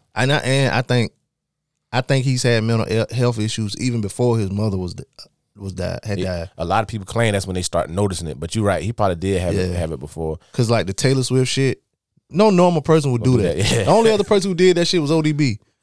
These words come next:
Speaker 1: And niggas think O D B crazy.
Speaker 2: Hey, he
Speaker 1: You know what I'm
Speaker 2: definitely had
Speaker 1: saying?
Speaker 2: mental health issues and
Speaker 1: Yeah.
Speaker 2: cocaine.
Speaker 1: Yeah, yeah.
Speaker 2: Uh, you being a podcaster, and, and I'm pretty sure you c-, conducted a lot of interviews over the years.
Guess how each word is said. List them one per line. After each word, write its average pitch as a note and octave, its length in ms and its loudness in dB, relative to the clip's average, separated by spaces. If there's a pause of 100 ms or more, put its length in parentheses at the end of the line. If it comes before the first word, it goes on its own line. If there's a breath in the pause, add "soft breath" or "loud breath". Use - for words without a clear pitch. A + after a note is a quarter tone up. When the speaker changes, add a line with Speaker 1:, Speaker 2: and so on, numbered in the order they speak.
(180)
Speaker 1:
And C3+ 120 6
niggas F3+ 200 2
think E3+ 180 0
O E3 100 4
D D3+ 120 4
B D3+ 160 2
crazy. F2 320 -2 (120)
Speaker 2:
Hey, G2+ 300 2
he G2 40 2
Speaker 1:
You - 60 4
know C#3+ 60 6
what D3 40 6
I'm - 20 6
Speaker 2:
definitely - 0 -
had D#3+ 80 4
Speaker 1:
saying? C3 220 4
Speaker 2:
mental A#2 160 2
health G#2 140 2
issues F#2+ 300 -2
and B2 160 0
Speaker 1:
Yeah. C#3 60 2
Speaker 2:
cocaine. F#2+ 460 -2
Speaker 1:
Yeah, D3+ 300 4 (220)
yeah. C#3 280 2 (280)
Speaker 2:
Uh, G2 360 2 (420)
you D3+ 180 2
being D3 280 2
a A#2+ 80 4
podcaster, G#2 680 0
and, F2+ 260 -4 (100)
and E2+ 300 -8 (100)
I'm F#2+ 180 -2
pretty G#2+ 180 -2
sure G2 120 -4
you F#2+ 160 -4
c-, G#2+ 100 -10 (100)
conducted F#2+ 420 -2
a F2 60 -2
lot F#2 200 2
of E2+ 60 -4
interviews F#2+ 380 -2
over F2+ 120 -2
the F2 80 -4
years. F#2 480 -2